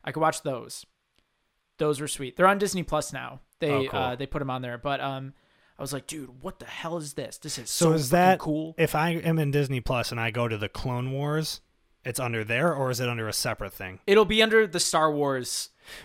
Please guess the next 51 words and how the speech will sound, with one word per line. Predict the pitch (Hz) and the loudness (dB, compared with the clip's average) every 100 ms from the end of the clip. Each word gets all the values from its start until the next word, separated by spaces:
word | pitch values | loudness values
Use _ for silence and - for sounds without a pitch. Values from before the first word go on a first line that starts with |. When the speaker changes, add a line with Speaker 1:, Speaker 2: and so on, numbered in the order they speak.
| - | 2
Speaker 2:
Right, | 143 123 | 4 4
but | - | 4
is | 147 123 | 4 2
it | |
Speaker 1:
thing. | 117 | 4
Speaker 2:
called | - 139 139 | 6 6 2
the | 135 | -2
Clone | - 165 165 | -2 -2 0
Wars? | 175 214 240 - - | 0 -2 -4 -14 2
'Cause | 180 | 6
I, | 180 | 8
if | 175 160 160 | 6 4 2
you | 170 | 6
go | |
to | 208 | 6
the | 175 | 8
Clone | 196 | 6
Wars, | 175 139 | 6 4
it's | 123 | 0
like | 135 123 | -4 -2
the | 113 | 0
show. | - - 180 90 - | 4 6 6 4 -6
Is | 127 | -6
that | 123 | -4
the | 120 | -2
same | - 131 | -2 -2
thing? | 120 147 208 - _ _ _ _ | -2 -2 -2 -4 _ _ _ _
Speaker 1:
It's | 175 - | -4 -2
different. | - 170 - 120 - _ | 0 0 0 -10 -16 _
Speaker 2:
Mm. | 101 104 165 | -10 -4 -2
Speaker 1:
It's | 160 180 | 0 4
not, | 180 180 185 180 _ | 6 6 4 0 _
uh, | 151 147 139 135 - | -2 0 2 -2 -4
it's | 165 147 | -6 2
not | 185 175 | 2 2
three | 175 180 | 0 0
D | 160 | 0
animation. | 139 135 127 135 | 0 -2 -4 -6
It's | 127 - | -10 -8
two | - 139 | -4 -4
D. | 120 107 - - | -6 -12 -18 -10
Speaker 2:
Oh, | 110 123 127 107 87 - - | -4 -2 0 0 -4 -8 -2
Speaker 1:
And | 160 | 0
Speaker 2:
interesting. | 156 147 165 | 0 0 0
Speaker 1:
it's, | 160 - - - | 0 -4 -8 -4
it's | 170 135 | -4 0
very | 139 175 175 | 4 6 6
Samurai | 170 - 165 160 143 | 4 2 2 2 2
Jack-esque. | 135 143 135 120 - 127 117 - - - | 0 0 0 -2 -8 -10 -8 -10 -10 -8
Speaker 2:
Oh, | 92 | -8
okay. | 92 87 | -6 -8